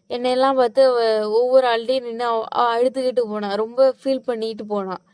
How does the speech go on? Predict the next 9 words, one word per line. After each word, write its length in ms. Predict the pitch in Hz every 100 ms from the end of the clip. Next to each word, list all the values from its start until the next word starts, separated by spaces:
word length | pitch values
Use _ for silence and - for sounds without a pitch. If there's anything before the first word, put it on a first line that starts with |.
| _ _ _ -
அந்த 540 | 262 262 269 262 262 _ -
துன்பத்துல 640 | 330 359 370 339 285 240
வந்து 100 | 311
முருங்கை 380 | 269 294 320 302
மரமும் 320 | 247 220 240
இருக்கும் 460 | 220 208 214 220 196
அப்படின்னு 220 | 202 247
நான் 220 | 208 185
நினைக்கிறேன். 480 | 185 190 180 190